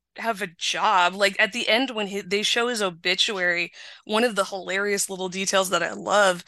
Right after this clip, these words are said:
is, like, the, it says, you know, uh, whatever his name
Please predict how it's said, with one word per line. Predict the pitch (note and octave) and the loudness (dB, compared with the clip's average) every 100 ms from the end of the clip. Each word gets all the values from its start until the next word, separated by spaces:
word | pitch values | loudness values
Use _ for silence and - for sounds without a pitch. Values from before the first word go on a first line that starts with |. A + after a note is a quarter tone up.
| - - - | -16 -18 -4
is, | G3+ F#3+ F3 | 2 2 2
like, | G3 - - | 0 0 -6
the, | F#3+ G3 | -2 0
it | G3+ - | 2 2
says, | G#3 F#3 | 2 2
you | G3+ | 0
know, | G3 F3 D#3+ | 0 0 0
uh, | F#3 F#3 F#3 F3+ C#3 D3+ | 2 4 2 0 -6 -10
whatever | G3 G3 F#3+ | 0 2 4
his | F#3 F#3 | 2 2
name | F3+ F3 - | 2 2 -2